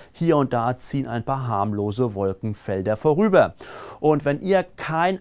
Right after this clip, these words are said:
Update mehr hier verpassen wollt, denkt dran, lasst uns gerne ein Abo da. Wie geht's weiter? Wir schauen Dienstag, Mittwoch, Donnerstag. Dienstag, Mittwoch, freundlich, viel Sonnenschein, langsam etwas kühler.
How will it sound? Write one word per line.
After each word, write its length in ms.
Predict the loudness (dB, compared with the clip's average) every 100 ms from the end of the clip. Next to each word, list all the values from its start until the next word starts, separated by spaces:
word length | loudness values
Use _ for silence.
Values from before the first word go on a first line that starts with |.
| -2
Update 540 | 0 -2 -2 -2 0
mehr 100 | -2
hier 160 | 0 0
verpassen 540 | -2 0 -2 0 2
wollt, 280 | 2 0 0
denkt 320 | 0 0 -6
dran, 200 | -4 -2
lasst 360 | 0 0 -2 -2
uns 260 | -2 -2 0
gerne 400 | 0 2 0 -2
ein 260 | 0 0 0 -2
Abo 320 | 4 6 6
da. 320 | 6 4 2 -6 -18 -20 -12 -2
Wie 140 | 4
geht's 260 | 4 2 0
weiter? 320 | 0 2 2
Wir 100 | 0
schauen 320 | 0 0 2
Dienstag, 540 | 0 -2 0 4 4
Mittwoch, 460 | 2 -2 0 0 2
Donnerstag. 800 | 0 0 2 0 0 2 2 2 -6 _ -6
Dienstag, 360 | -4 -2 -2
Mittwoch, 480 | 0 0 0 2 2
freundlich, 600 | 0 0 2 2 -2 -6
viel 200 | -2 0
Sonnenschein, 560 | 2 0 0 0 0 0
langsam 480 | 0 0 0 -2 -2
etwas 300 | -2 -4 -2
kühler. 340 | 0 2 2